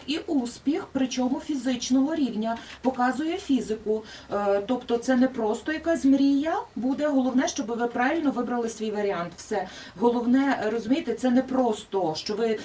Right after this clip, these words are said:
думаєте, мрієте, десь далеко переговорюєтесь або про когось там. Це конкретний успіх на фізичному, тут мають бути фізичні зустрічі. Ну і сама королева пентаклей, е, королева дисків також говорить про це.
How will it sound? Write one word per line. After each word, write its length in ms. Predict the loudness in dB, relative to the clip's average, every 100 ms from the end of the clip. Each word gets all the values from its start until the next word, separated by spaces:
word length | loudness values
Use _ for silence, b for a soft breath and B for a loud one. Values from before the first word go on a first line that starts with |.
| B
думаєте, 680 | -2 4 4 4 2 2 2
мрієте, 520 | 2 2 2 2 2
десь 160 | 0 0
далеко 400 | 2 4 2 0
переговорюєтесь 1500 | 0 2 2 2 2 2 0 2 0 2 0 -2 -2 -2 -2
або 420 | -2 0 2 2 B B B
про 160 | 2
когось 380 | 4 4 4 4
там. 420 | 0 2 4 2 -2 B B -12 -10 -10
Це 280 | -4 0 0 2
конкретний 540 | 0 2 0 2 2
успіх 420 | 0 -2 -2 -4 -2
на 280 | -2 0 0
фізичному, 640 | -2 -2 0 0 -4 -4
тут 200 | -2 -2
мають 400 | 0 0 0 -2
бути 260 | -2 -2 -2
фізичні 500 | -4 -2 -2 0 0 0
зустрічі. 760 | -6 -6 -4 -4 -4 -4 -4 B B B
Ну 200 | 2 4
і 280 | 4 2 2
сама 320 | 0 0 0
королева 500 | -2 -2 0 0 -2
пентаклей, 640 | -4 -6 -4 -4 -2 -2 -2
е, 260 | -2 -2 -2
королева 500 | -4 -2 -2 -2 -2
дисків 400 | 0 -2 -2 -6
також 340 | -6 -2 -2
говорить 440 | -4 -4 -4 -4 -6
про 160 | -10
це. 320 | -8 -4 -4